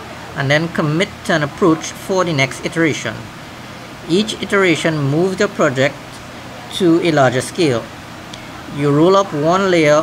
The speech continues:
of the cinnamon roll. <clears throat> Check to be sure that it's what you wanted, and then you begin work on the next layer.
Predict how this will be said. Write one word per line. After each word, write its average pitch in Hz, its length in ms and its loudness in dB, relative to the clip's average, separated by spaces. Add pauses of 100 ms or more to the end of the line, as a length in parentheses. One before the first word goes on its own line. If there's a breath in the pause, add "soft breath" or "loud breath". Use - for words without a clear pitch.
of 143 180 0
the 139 60 0
cinnamon 131 340 -2
roll. 107 220 -2 (480)
<clears throat> - 1200 -6
Check 190 200 0
to 208 60 -4
be 180 120 0
sure 170 320 2 (340)
that 139 160 2
it's 135 300 -8
what 147 200 0
you 131 80 0
wanted, 170 400 2 (360)
and 143 100 -2
then 143 100 2
you 160 80 2
begin 147 340 2
work 139 180 2
on 135 80 0
the 131 60 0
next 127 260 -2
layer. 131 280 2